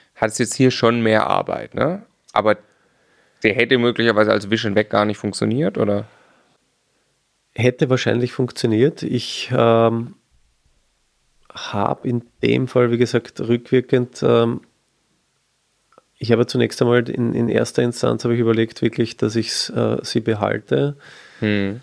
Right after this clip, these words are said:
Speaker 2: dass ich sie in dem Zustand lasse, wie sie ist, dass ich wirklich nur die Trockenbauwand aufziehe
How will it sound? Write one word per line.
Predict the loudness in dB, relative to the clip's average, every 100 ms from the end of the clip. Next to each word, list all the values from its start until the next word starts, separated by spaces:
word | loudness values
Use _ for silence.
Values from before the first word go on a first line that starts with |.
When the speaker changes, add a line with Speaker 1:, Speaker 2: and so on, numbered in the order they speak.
| _
Speaker 2:
dass | -4 -2
ich | 0
sie | 2
in |
dem | 4 2
Zustand | 0 0 0 0 0 2
lasse, | 2 0 0 -2
wie | 0
sie | 0 2 2
ist, | 0 -2 -2
dass | -2
ich | -2 -2
wirklich | -2 2
nur | 2
die | 2
Trockenbauwand | 0 -4 -2 -2 0 0 0 -2 -4
aufziehe | -2 -2 -4 -6 -2 2 2 2